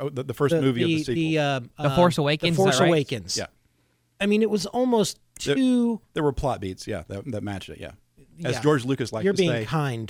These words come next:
Speaker 2: there,
Speaker 1: as
Speaker 2: Matthew.
Speaker 1: George Lucas likes to say, "It rhymes."
Speaker 2: It, the, yeah, well done, George.
Speaker 1: <laughs>
Speaker 2: But that being said, that was still, that was J J Abrams.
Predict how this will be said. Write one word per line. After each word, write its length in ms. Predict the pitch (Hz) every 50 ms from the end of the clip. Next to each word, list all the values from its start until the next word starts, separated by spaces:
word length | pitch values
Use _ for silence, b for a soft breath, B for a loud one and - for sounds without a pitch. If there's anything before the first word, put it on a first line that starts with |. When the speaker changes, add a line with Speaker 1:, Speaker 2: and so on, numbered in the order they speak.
| 110
Speaker 2:
there, 220 | 113 120 113 107 104
Speaker 1:
as 40 | 101 123 127 107
Speaker 2:
Matthew. 60 | 104
Speaker 1:
George 220 | 113 131 147 143 127
Lucas 260 | 131 143 135 127 113
likes 140 | 120 117 -
to 60 | -
say, 220 | - - 113 123 -
"It 60 | 143 165 160
rhymes." 500 | 156 160 143 104 87 76 76 90 - - _ _ _
Speaker 2:
It, 220 | - 185 190 - 165
the, 180 | 180 185 -
yeah, 180 | 156 139 139 143 120
well 400 | 127 117 117 113 123 139 139 143
done, 240 | 123 135 123 127 107
George. 440 | 113 131 127 113 185 160 - - 185 - - - 147 - - 214
Speaker 1:
<laughs> 400 | - - _ - - - _ -
Speaker 2:
But 140 | 156 226 202 170
that 200 | 254 294 349 277
being 240 | 311 285 262 233
said, 440 | 196 - - 170 156 147 143 147 143 - _ _ _
that 420 | 202 175 143 196 202 247 294 247
was 180 | 190 208 190 -
still, 340 | - - - 220 208 202 175
that 180 | 139 190 180
was 100 | 143 135
J 220 | 113 - 196 202 208
J 100 | 190 214
Abrams. 680 | 156 156 165 165 143 160 160 151 151 147 - - -